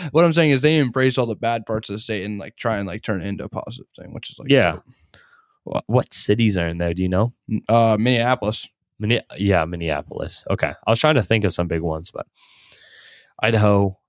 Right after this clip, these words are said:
Speaker 2: I, you have Boise.
Speaker 1: Yeah.
Speaker 2: You got blue.
Speaker 1: Yeah.
Speaker 2: You got the color blue.
Speaker 1: Yeah.
Speaker 2: So
Speaker 1: Yeah.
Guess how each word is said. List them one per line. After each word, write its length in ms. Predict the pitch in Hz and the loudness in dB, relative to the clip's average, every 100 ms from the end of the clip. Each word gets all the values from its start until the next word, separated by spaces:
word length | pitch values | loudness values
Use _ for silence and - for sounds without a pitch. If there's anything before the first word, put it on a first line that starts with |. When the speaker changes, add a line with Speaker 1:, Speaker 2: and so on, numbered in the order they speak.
| - | -8
Speaker 2:
I, 160 | 92 - | -8 -8
you 240 | - 95 101 | -8 -4 -2
have 140 | 85 | -2
Boise. 580 | 85 85 82 87 87 98 _ - | -2 -2 -4 -6 -8 -10 _ -12
Speaker 1:
Yeah. 200 | 110 104 - _ | -10 -10 -14 _
Speaker 2:
You 140 | 92 92 | -8 -2
got 200 | 92 82 | -2 -2
blue. 320 | 87 82 73 - _ _ | -4 -4 -6 -14 _ _
Speaker 1:
Yeah. 240 | 123 143 123 | 0 0 2
Speaker 2:
You 80 | 110 | 2
got 140 | 117 | 2
the 60 | 117 | 2
color 260 | - 139 | 2 4
blue. 540 | 110 90 92 104 90 117 | 2 2 2 4 4 4
Speaker 1:
Yeah. 340 | 127 123 117 - | 2 2 -2 -4
Speaker 2:
So 480 | - - 104 101 95 | -4 0 2 2 0
Speaker 1:
Yeah. 240 | 110 107 | -2 -2